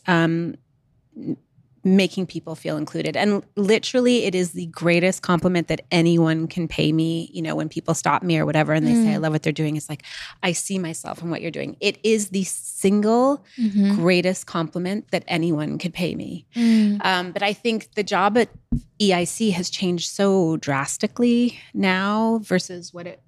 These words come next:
Speaker 1: once was, you know, like, <laughs> I think back, um, to these brilliant editors, you know, that have had these decades-long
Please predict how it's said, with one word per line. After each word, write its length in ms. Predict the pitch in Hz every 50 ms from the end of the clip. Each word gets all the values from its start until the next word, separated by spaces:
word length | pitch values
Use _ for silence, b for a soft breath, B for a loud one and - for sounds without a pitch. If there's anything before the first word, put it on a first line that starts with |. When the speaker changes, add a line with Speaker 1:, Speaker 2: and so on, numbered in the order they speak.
| _ _ -
Speaker 1:
once 460 | - 185 185 175 170 165 - - -
was, 480 | 165 156 156 170 190 214 214 202 185 196
you 60 | 190
know, 180 | 180 165 170 175
like, 180 | 170 170 -
<laughs> 60 | 202 202
I 0 |
think 300 | - - 226 190 - -
back, 320 | 185 185 180 180 - B B B B B B B B B B B B B _ _ -
um, 480 | 190 180 165 160 151 - - 160 156 - _ _ _ _ _ _ _ _ _ _ -
to 120 | - 220
these 220 | 190 208 196 170 -
brilliant 360 | - 226 262 254 208 190 143
editors, 480 | 170 208 185 160 160 160 160 165 - -
you 60 | 180
know, 100 | 160 156
that 120 | 156 160
have 100 | 160 165
had 260 | - - 175 160 160
these 280 | 160 165 156 151 - -
decades-long 960 | - - 180 170 - 196 180 170 165 - - 165 160 156 156 160 160 156 165